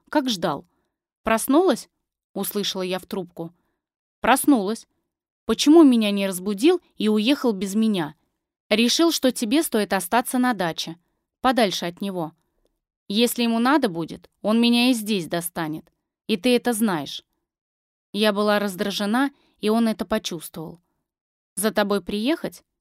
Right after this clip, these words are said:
"Нет, твой папа меня подвезёт". "Не сейчас, позже. Немного приду в себя. Голова болит ужасно. Ещё пять минут назад я собиралась уехать,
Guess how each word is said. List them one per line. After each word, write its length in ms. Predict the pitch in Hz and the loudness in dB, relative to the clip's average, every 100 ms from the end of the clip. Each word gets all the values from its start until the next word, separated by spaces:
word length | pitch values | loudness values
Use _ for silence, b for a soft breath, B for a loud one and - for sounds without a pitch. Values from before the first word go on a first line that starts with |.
| _ _ _ _ - | _ _ _ _ -2
"Нет, 260 | 233 196 - | 0 0 -2
твой 220 | 202 190 | -4 0
папа 260 | 247 247 | 0 2
меня 320 | 202 185 190 185 | -2 -4 -6 -6
подвезёт". 640 | 175 196 175 156 - _ _ _ _ _ _ _ - | -6 -6 -6 -8 -12 _ _ _ _ _ _ _ -4
"Не 120 | 220 220 | -2 0
сейчас, 480 | 262 - 202 160 | -2 -2 -4 -4
позже. 500 | - 196 175 165 175 _ _ _ _ _ - | -6 -6 -6 -8 -16 _ _ _ _ _ -6
Немного 440 | 208 220 226 208 180 | -2 2 2 0 -2
приду 280 | 220 202 | -4 -4
в 60 | 202 | -6
себя. 420 | - 185 160 165 _ _ - | -6 -6 -8 -10 _ _ -8
Голова 400 | 202 226 240 269 | -2 0 2 2
болит 300 | 190 180 175 | 0 -2 -6
ужасно. 600 | 208 202 165 - 170 170 _ _ _ _ _ _ | -6 -4 -4 -6 -12 -16 _ _ _ _ _ _
Ещё 260 | 208 208 233 | -4 -2 -2
пять 280 | - 220 220 | -2 -4 -4
минут 300 | 196 190 - | -6 -6 -6
назад 380 | 180 185 254 _ b b | -6 -2 -4 _ b b
я 200 | - 240 | -2 0
собиралась 600 | 269 233 196 226 247 - | 0 -2 0 0 0 -2
уехать, 540 | 220 175 165 - - | -6 -6 -8 -8 -20